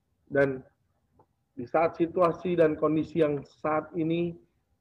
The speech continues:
yang tidak memungkinkan, yang tidak jelas, ya,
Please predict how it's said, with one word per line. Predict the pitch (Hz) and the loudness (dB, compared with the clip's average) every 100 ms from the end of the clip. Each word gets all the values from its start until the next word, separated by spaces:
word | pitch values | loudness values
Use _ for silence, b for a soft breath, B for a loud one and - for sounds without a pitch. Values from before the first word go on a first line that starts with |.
| _ _ _ _ - | _ _ _ _ -4
yang | 135 131 | -4 -2
tidak | 147 151 | 2 2
memungkinkan, | 147 147 151 147 160 160 147 131 123 _ _ | 2 2 0 -2 -2 -2 -4 -8 -10 _ _
yang | 160 147 - | -4 -4 -4
tidak | 165 160 156 - - 165 | 0 0 0 -4 -6 2
jelas, | 180 151 - - _ _ _ - | 2 2 -6 -16 _ _ _ -4
ya, | 151 | -4